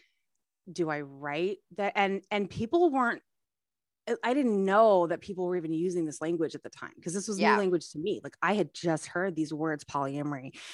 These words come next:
Speaker 1: and, like, it was on, like, a show that was coming on at midnight on Showtime. So I could assume other people were also hearing this. And as far as I know, the show invented this language. Like, I didn't know anything, you know?
Speaker 2: <laughs> Yeah.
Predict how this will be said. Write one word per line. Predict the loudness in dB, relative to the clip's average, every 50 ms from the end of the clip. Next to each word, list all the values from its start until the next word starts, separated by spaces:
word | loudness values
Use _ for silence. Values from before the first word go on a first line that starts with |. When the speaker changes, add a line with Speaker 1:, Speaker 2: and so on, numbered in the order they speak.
| -16 -18 -12 _ 2
Speaker 1:
and, | 4 4 6 6
like, | 6 6 6 4 2 0 -2 -8 -18 -20 _ _ _ _ _ 2
it | 4 4 6
was | 6 6 6
on, | 6 6 6
like, | 4 2 2
a | 0
show | -6 -6 -4 -2 0 0 2
that | 0 0
was | -2 -4
coming | -4 -4 -2 -2 0
on | -2
at | -2 0
midnight | 0 0 0 0 2 0 -2 -2 -2 -6
on | -8 -8
Showtime. | -8 -8 -6 -4 2 4 4 4 2 0 -4 -6 -6 -6 -4
So | 2 4 6 6 6 4 2 -2 0
I | 0 0 0
could | 0 0 0 0 0
assume | 0 -2 -4 -4 -2 0 2 4 6 8 8 8
other | 8 8 6 4
people | 0 0 0 0 0 2 0 0 0
were | -2 -2 -4 -4 -4
also | -2 -2 -2 0 0 -2
hearing | -4 -2 -4 -2 -2 -2 0 0
this. | 0 0 2 2
And | 2
as | 2 4
far | 4 6 8 8
as | 8 6
I | 6 4 4
know, | 4 4 4
the | 4 2
show | 0 2 2 4 4
invented | 4 2 0 -2 -2 0 2 2 2 0
this | -2 -12 -12
language. | -14 -14 _ -16 -10 -4
Like, | -4 0 4
I | 6 8
didn't | 10 10 10 8
know | 6 4
anything, | 6 6 6 6 6 4 0 -2 -2 0
you | 2
know? | 4 4 4 2 2
Speaker 2:
<laughs> |
Yeah. | 0 4 6 8 8 6